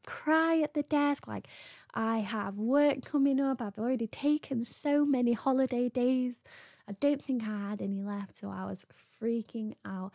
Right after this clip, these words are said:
I was already drafting the message to my manager at the time, like, "I'm stuck in Brazil. I'm really sorry, but I can't come to work." So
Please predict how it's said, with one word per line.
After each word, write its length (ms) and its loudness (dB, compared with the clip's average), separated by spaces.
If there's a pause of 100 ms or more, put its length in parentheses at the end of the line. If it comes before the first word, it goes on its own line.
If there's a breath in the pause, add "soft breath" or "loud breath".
(200 loud breath)
I 60 2
was 120 4
already 400 6
drafting 440 0
the 60 2
message 640 -4
to 160 -6
my 80 2
manager 420 0
at 80 -12
the 100 -6
time, 360 -8 (340 loud breath)
like, 300 -8
"I'm 260 -4
stuck 400 0
in 160 2
Brazil. 640 0
I'm 420 -4 (540)
really 580 4
sorry, 380 -2
but 140 -10
I 60 -10
can't 260 -6
come 200 -8
to 100 -12
work." 280 -8 (1080)
So 320 -2